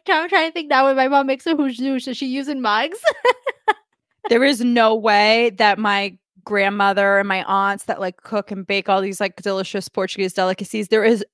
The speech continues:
Speaker 2: zero percent chance that they are using a measuring cup with lines on it.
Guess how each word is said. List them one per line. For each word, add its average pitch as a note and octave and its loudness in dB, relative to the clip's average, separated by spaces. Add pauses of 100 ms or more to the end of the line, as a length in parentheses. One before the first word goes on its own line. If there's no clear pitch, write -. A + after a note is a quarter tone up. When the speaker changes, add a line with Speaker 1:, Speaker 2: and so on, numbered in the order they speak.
(120)
Speaker 2:
zero A3+ 4
percent A3+ -2
chance G3 -2
that F#3+ 0
they F#3+ 2
are G3 4
using F#3+ -6
a G3+ -2
measuring F#3 -4
cup E3+ -2
with F#3+ 0 (1000)
lines G3 0
on F#3 -4
it. F#3+ -6